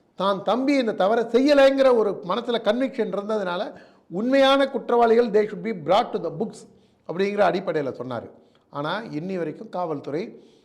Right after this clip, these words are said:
உண்மை குற்றவாளிகளை அங்க கண்டறிய முயலாமல், அங்கேயும்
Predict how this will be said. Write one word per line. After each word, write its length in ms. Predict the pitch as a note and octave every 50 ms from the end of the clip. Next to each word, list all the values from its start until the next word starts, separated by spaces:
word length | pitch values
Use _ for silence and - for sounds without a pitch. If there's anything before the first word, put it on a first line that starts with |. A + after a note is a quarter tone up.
| _ _
உண்மை 380 | - D#3+ F#3+ A3+ B3 B3 A#3+ A#3+
குற்றவாளிகளை 680 | G3 D#3+ - F3 F3 E3 D#3+ D#3 D3+ D3 D3 D3+ D#3
அங்க 220 | D3 C3+ C#3+ D3 C#3+
கண்டறிய 500 | D3 - D3 F3+ F#3+ G3 F3 D#3+ D3 B2
முயலாமல், 560 | B2 C3 D3 D#3+ E3 D3+ C#3 C#3 E3+ A#3 - - - _ _ _ _ _
அங்கேயும் 760 | _ - - E3+ G#3 A3 G#3+ G#3+ G#3+ A#3 C4 A#3+ - - -